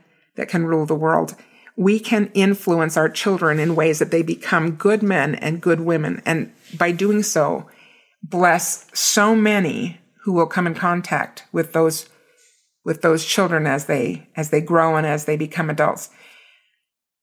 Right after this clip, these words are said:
Okay, I, I'm gonna mention, I think I've mentioned this before, but, you know, it's been a long time, about probably not that long after Elder Hafen gave that speech, because it was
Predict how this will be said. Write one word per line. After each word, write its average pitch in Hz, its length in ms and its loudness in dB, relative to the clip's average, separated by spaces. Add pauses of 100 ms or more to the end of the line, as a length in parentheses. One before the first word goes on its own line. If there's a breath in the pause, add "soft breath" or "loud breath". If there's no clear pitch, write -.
(1160)
Okay, 196 280 0
I, 185 280 2
I'm 185 140 -2
gonna 240 180 2
mention, 214 300 0
I 175 60 0
think 208 140 0
I've 175 100 0
mentioned 175 280 -2
this 170 100 -6
before, 175 400 0
but, 160 380 -2
you 185 60 -12
know, 147 60 -6
it's - 100 -8
been 247 160 0
a 175 160 -2
long 185 220 0
time, 196 220 -4
about 180 320 0
probably 269 440 -2
not 190 240 0
that 202 180 0
long 170 300 0
after 170 680 -2 (200)
Elder 170 220 2
Hafen 165 300 -2
gave 160 200 2
that 165 220 0
speech, - 520 -4
because - 240 -8
it - 60 -4
was - 240 -10